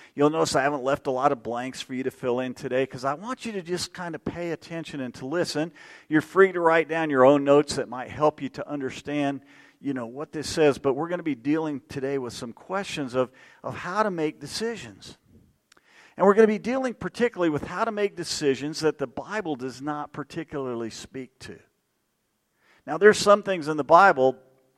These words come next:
that are very clear. And that's why the first question that I wanna ask is this: does the Bible prohibit it? There are some things that the Bible very clearly prohibits. The kids came up with some of those this morning.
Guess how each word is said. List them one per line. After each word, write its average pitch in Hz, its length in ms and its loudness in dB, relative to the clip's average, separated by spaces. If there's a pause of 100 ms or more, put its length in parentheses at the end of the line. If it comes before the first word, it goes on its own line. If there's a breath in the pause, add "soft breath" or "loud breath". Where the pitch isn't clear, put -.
(320)
that 151 180 8
are 151 60 8
very 139 260 10
clear. 156 500 -4 (460 soft breath)
And 175 100 -6
that's 202 160 4
why 208 120 4
the 180 100 0
first - 320 4
question 208 600 -2
that 135 140 0
I 135 120 -2
wanna 139 400 -4
ask 170 420 -12
is 113 220 -8
this: 151 560 -14 (1200)
does 139 180 0
the 135 160 -8
Bible 131 720 -12 (200)
prohibit 185 500 -14
it? - 360 -20 (1200 soft breath)
There 202 120 10
are 196 60 6
some 202 260 4
things 196 220 -4
that 180 160 0
the 165 80 -4
Bible 151 340 2
very 135 240 0
clearly 131 460 -4
prohibits. 165 500 -2
The 135 80 -6
kids 196 380 2
came 139 280 -4
up 165 220 -2
with 160 80 -4
some 214 300 -6
of 131 80 -8
those 135 260 0
this 151 240 -10
morning. 190 400 -16